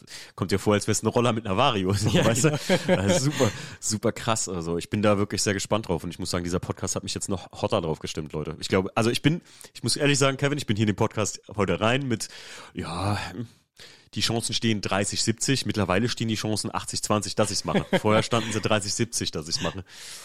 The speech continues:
Speaker 2: Ja.
Speaker 1: Ähm,
Speaker 2: Also ich will dich jetzt nicht umstimmen oder so.
Speaker 1: Nee,
Speaker 2: Das,
Speaker 1: aber
Speaker 2: darum geht's mir gar
Speaker 1: was
Speaker 2: nicht. Ich muss keinem was verkaufen, was er nicht will.
Speaker 1: Ja, um Gottes
Speaker 2: Und
Speaker 1: Willen.
Speaker 2: ich,
Speaker 1: Ist aber,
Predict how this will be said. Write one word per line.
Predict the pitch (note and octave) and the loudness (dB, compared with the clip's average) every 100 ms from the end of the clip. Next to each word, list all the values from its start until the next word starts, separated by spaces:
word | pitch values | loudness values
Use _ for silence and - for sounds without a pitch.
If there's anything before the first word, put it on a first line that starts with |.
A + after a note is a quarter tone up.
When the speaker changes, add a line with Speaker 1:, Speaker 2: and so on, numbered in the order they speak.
| - - - | -14 -14 -6
Speaker 2:
Ja. | B2 G#2 F#2+ | -2 2 2
Speaker 1:
Ähm, | G2 F#2+ - _ _ _ _ _ _ | 2 -2 -6 _ _ _ _ _ _
Speaker 2:
Also | - E3 | 0 2
ich | D#3+ | 4
will | E3 | 4
dich | F#3 E3+ | 4 4
jetzt | E3+ D3+ | 2 2
nicht | C#3 | 2
umstimmen | D3 C#3+ - A#2+ | 0 0 0 0
oder | A2+ A#2 | -2 0
so. | A2 | 2
Speaker 1:
Nee, | C#3 | 4
Speaker 2:
Das, | D#3 B2 | 6 4
Speaker 1:
aber | A2+ - | 2 0
Speaker 2:
darum | D#3 E3 E3+ | 2 4 4
geht's | D#3+ D#3+ D3+ | 2 -2 -2
mir | C#3 | -2
gar | B2 D3 | 0 0
Speaker 1:
was | E3+ | 2
Speaker 2:
nicht. | E3+ - - | 0 -4 -4
Ich | - | -2
muss | D3+ E3 | 0 -2
keinem | - D#3+ D#3 | 0 0 2
was | C#3+ C#3 | 2 0
verkaufen, | - B2+ C#3+ D3+ D3 D3 | 0 -2 -2 -2 -4 -4
was | C3+ | -2
er | C3+ | -2
nicht | A#2+ D3 | -2 0
will. | D3+ D3+ - G2+ | 2 0 -4 -6
Speaker 1:
Ja, | |
um | G2 | 0
Gottes | A2+ A2 | 2 2
Speaker 2:
Und | C#3 | 2
Speaker 1:
Willen. | C#3+ A#2+ | 2 0
Speaker 2:
ich, | C3 A#2+ - - D3 C3+ | -4 -6 -8 -14 -20 -18
Speaker 1:
Ist | C#3 C3+ | -4 -2
aber, | C#3 A#2 | 0 -2